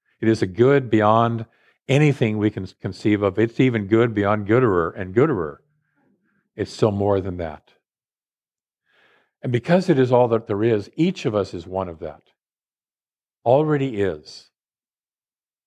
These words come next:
No way, uh, to be other than being one of that. And so we ourselves are the life and the love and the light, the power, the peace, the beauty, and the joy of spirit, individually expressing.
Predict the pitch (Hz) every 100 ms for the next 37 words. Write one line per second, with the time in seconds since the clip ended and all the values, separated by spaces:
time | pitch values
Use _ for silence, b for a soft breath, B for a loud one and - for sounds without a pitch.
0 | _ _ _ _ - 110 131 127 127 117
1 | 127 - 120 104 104 107 98 98 92 95
2 | 95 _ - 95 92 85 87 87 87 78
3 | 78 - _ _ _ _ _ _ - -
4 | 147 147 143 170 156 127 - 95 87 95
5 | 92 - 92 90 101 98 87 87 85 87
6 | 104 87 - _ _ _ _ _ _ _
7 | _ - - 151 120 101 - 107 - 107
8 | 110 107 92 85 101 107 101 90 - -
9 | 110 98 90 _ _ _ - 139 175 143
10 | 117 123 127 117 104 - 113 107 - 98
11 | 85